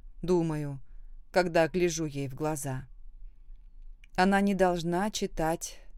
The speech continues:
в моих жалость. "Привет, родная!" выдыхаю радостно и захожу в комнату. "Ариша, девочка моя,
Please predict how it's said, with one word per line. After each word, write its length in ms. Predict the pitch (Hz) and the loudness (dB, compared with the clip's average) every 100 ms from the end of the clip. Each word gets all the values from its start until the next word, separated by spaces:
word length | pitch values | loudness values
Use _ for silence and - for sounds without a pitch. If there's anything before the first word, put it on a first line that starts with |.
| - | -10
в 100 | 170 | -6
моих 480 | 170 156 156 143 147 | -2 0 -2 -4 -6
жалость. 640 | 151 170 147 131 135 - - - - - - - - - - - - - - - - - - - - - - | -4 -2 -4 -4 -8 -10 -14 -16 -16 -14 -14 -14 -14 -16 -16 -16 -16 -16 -16 -16 -16 -14 -14 -14 -16 -18 -10
"Привет, 420 | - 330 285 262 262 | 4 6 8 6 6
родная!" 680 | 233 208 214 214 208 202 190 - - - - - - - | 4 4 2 2 2 0 -4 -12 -14 -14 -14 -14 -14 0
выдыхаю 600 | 175 170 165 165 151 147 | 2 2 0 2 2 2
радостно 600 | 180 220 202 - 180 175 - - - - - | 2 2 0 -2 -2 -2 -6 -14 -10 -8 -2
и 140 | 247 | 0
захожу 460 | 233 220 156 139 185 | 2 0 -2 -2 -4
в 80 | - | -2
комнату. 600 | 156 143 135 131 139 135 - - - - - - - - - - - - - | -4 -2 -4 -6 -10 -12 -12 -12 -12 -14 -18 -20 -20 -20 -20 -20 -18 -18 0
"Ариша, 1000 | 202 190 160 196 214 214 202 - 185 190 | 4 4 4 2 4 4 2 2 0 0
девочка 760 | 151 160 170 160 151 - - 147 | 0 0 2 2 -2 -6 -6 -6
моя, 480 | 151 151 151 147 | -4 -4 -6 -6